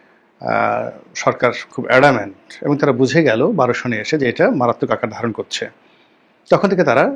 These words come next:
সরাসরি contradiction and conflict-এ না গিয়ে সরাসরি বিএনপির কাঁধে বন্দুক রেখে ষোলো সাল পর্যন্ত তারা পিছন থেকে, আহ, লজিস্টিক সাপোর্ট দিয়েছে। পরবর্তীতে যখন, আহ, দুহাজার চোদ্দো সনের বিনা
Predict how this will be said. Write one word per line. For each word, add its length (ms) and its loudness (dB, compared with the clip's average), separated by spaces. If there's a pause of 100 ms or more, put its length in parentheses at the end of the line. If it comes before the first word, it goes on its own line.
সরাসরি 440 0 (100)
contradiction 500 -2
and 80 -4 (120)
conflict-এ 760 -2
না 220 4
গিয়ে 280 0
সরাসরি 440 -2
বিএনপির 500 2
কাঁধে 540 0 (480)
বন্দুক 380 2
রেখে 160 -4
ষোলো 360 4
সাল 240 -2
পর্যন্ত 540 -2 (480)
তারা 160 4
পিছন 320 -4
থেকে, 240 -4
আহ, 1300 -6
লজিস্টিক 400 0
সাপোর্ট 320 -6
দিয়েছে। 300 -8 (640)
পরবর্তীতে 480 4
যখন, 560 4
আহ, 840 -4
দুহাজার 280 2
চোদ্দো 280 2
সনের 320 -2
বিনা 480 2